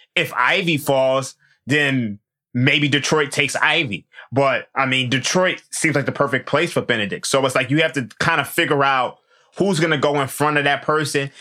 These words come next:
and if that story makes sense, um, for him to fall. I, there's a guy I really wanna talk about, and the guy I wanna talk about is actually Sharpe,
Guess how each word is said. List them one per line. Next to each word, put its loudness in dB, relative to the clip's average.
and 2
if 0
that 2
story 0
makes -2
sense, -4
um, 0
for 0
him 0
to 2
fall. 0
I, 0
there's 2
a 0
guy 2
I 2
really 0
wanna 0
talk -2
about, -2
and 0
the 2
guy 2
I 2
wanna 0
talk -2
about 0
is -2
actually -2
Sharpe, 0